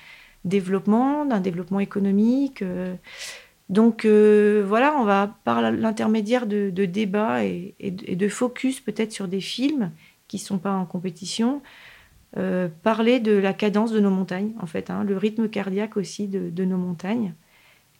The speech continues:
Et, euh, et ça peut être scientifique, ça peut être économique, euh, ça peut être politique, ça peut être, euh. Et puis on s'est dit, ben voilà, comme on aime bien aussi, euh, que ce, que le Festival d'Otran soit,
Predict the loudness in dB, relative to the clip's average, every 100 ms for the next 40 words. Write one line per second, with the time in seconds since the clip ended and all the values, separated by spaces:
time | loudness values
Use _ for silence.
0 | -2 4 6 6 4 2 0 -2 -4 0
1 | -2 -2 -4 -2 -2 -4 -10 -6 -6 -6
2 | -6 -4 -4 -2 2 2 2 0 -4 -6
3 | -4 -8 -8 -10 -4 -4 -4 -6 -8 -6
4 | -10 -10 -8 -8 -8 -8 -6 -8 -10 -16
5 | -20 -20 -20 -2 0 2 2 0 0 2
6 | 4 6 4 4 2 2 2 2 2 2
7 | 0 -4 -6 -4 -2 -2 -4 -6 -8 -10
8 | -14 _ _ _ -12 -10 -12 -6 -4 -4
9 | -6 -4 -4 -2 -4 -2 -4 -4 -6 -6
10 | -6